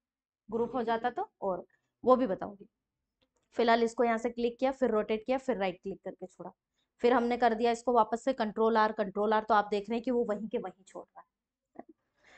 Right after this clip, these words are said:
लेकिन मेरा तो कहना है कि मुझे इतनी परेशानी में अब जाना ही नहीं है, इतना सब नहीं करना।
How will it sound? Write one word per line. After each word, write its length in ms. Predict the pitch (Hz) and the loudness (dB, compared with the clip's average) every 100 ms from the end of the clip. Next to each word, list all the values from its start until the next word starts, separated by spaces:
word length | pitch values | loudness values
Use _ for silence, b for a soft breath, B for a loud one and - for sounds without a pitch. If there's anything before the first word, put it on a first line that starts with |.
| - | -4
लेकिन 280 | 262 269 269 | -2 0 2
मेरा 200 | 240 247 | 4 2
तो 120 | 285 | 2
कहना 220 | 277 240 | 0 0
है 60 | 247 | -2
कि 100 | 285 | -2
मुझे 220 | 262 247 | -2 0
इतनी 220 | 247 247 247 | -2 -2 -4
परेशानी 460 | 226 208 233 214 | -4 -4 -6 -6
में 100 | 220 | -4
अब 60 | 233 | -4
जाना 260 | 214 185 196 | -4 -6 -6
ही 60 | 214 | -8
नहीं 180 | 202 202 | -8 -8
है, 140 | 320 311 | -10 -10
इतना 240 | 208 214 | -10 -8
सब 180 | 220 - | -8 -10
नहीं 140 | 190 180 | -12 -18
करना। 300 | 160 _ | -20 _